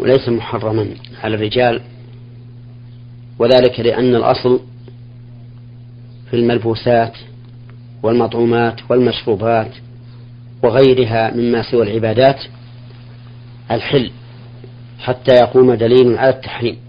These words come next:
لقول الله تبارك وتعالى: "هو الذي خلق لكم ما في الأرض جميعا"،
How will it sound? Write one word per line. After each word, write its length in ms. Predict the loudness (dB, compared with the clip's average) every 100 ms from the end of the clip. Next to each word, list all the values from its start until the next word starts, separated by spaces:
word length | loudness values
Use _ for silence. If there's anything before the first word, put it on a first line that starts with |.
| -20 -20 -20 -20 -20 -20 -20 -14
لقول 260 | 0 2 4
الله 280 | 4 2 0
تبارك 460 | -2 2 2 0
وتعالى: 480 | -2 -2 0 0 0
"هو 180 | 0 -2
الذي 300 | -2 -2 -4
خلق 360 | -2 -2 -2 0
لكم 280 | -2 -2
ما 220 | -2 -2 -4
في 80 |
الأرض 260 | -6 -6 -4
جميعا"، 600 | -4 -2 0 0 -4 -6